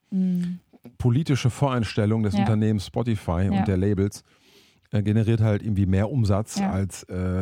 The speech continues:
Speaker 2: ein Großteil der Major Acts in Deutschland
Speaker 1: Ja.
Speaker 2: in einem Jahr. Das ist, das ist halt,
Speaker 1: Ja.
Speaker 2: das ist halt schon verrückt, ne?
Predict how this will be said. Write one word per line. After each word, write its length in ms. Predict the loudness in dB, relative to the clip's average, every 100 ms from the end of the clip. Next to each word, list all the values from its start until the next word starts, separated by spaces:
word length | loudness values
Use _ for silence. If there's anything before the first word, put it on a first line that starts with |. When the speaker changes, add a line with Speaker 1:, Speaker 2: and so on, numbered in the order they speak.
| -2
Speaker 2:
ein 80 | -4
Großteil 480 | -2 -2 0 0
der 160 | 2 2
Major 380 | 2 2 2 0
Acts 260 | -4 -8
in 100 | -8
Deutschland 280 | -6 -2 -2
Speaker 1:
Ja. 80 | -2
Speaker 2:
in 60 | -4
einem 200 | -6 -6
Jahr. 200 | -6 -6
Das 120 | -6
ist, 160 | -8 -10 _ _ -12
das 140 | -8
ist 100 | -4
halt, 120 | -2
Speaker 1:
Ja. 80 | -2 -4 _ _ _ _ _
Speaker 2:
das 160 | -10 -6
ist 100 | -4
halt 160 | -4
schon 380 | -2 -2 -2 -6
verrückt, 460 | -12 -10 -10 -10 -2
ne? 100 | -2